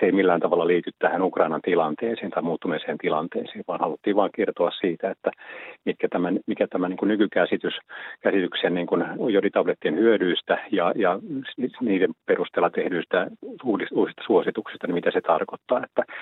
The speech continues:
että varmastikaan ei ollut tarkoitus ke-, kertoa, että, että menkää nyt heti ostamaan niitä joditabletteja sieltä kaupoista, vaan, vaan sitä viestiä koitettiin tuoda, että, että ylipäätänsä niitä on syytä olla kotona, mutta että ei, ei nyt nimenomaan tarvitse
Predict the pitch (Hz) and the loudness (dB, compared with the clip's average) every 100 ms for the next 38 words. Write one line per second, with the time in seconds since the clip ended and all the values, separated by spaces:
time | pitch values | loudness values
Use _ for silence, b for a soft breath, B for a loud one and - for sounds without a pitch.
0 | B B B - 101 - - - - B | B B B -6 -6 -4 -8 -8 -12 B
1 | 107 87 - - 98 90 87 82 87 90 | -2 -2 -2 -2 2 2 2 0 0 2
2 | 87 - - - 104 - 85 - 123 - | 0 -2 -4 -2 0 0 0 -2 -4 -4
3 | 110 101 95 92 85 87 90 104 - 92 | -4 -4 -2 -2 -2 -2 0 2 4 2
4 | - - 98 90 90 - B B B 104 | 2 2 2 2 -2 -6 B B B 0
5 | 92 95 87 85 - 95 - 90 - 92 | 2 2 2 0 0 -2 -2 -2 0 0
6 | 90 98 - 87 90 - 87 92 82 - | 0 -2 0 0 0 0 2 2 2 -2
7 | 95 85 82 - 82 - 87 - 95 87 | 0 0 0 0 -2 0 -2 -2 -4 0
8 | 92 87 82 - - - 98 90 - 90 | 2 2 0 0 -2 -2 -2 0 4 4
9 | 90 85 87 82 98 - - 85 80 85 | 4 0 -2 -4 -2 -2 -2 -6 -2 0
10 | 85 85 - 87 85 101 113 127 110 - | 0 0 -2 -4 -4 -4 -8 -8 -8 -4
11 | 87 90 - 90 85 95 85 85 87 90 | -2 -2 -2 -2 -2 -4 -2 -2 -2 -2
12 | 87 90 95 - | -2 -4 -4 -10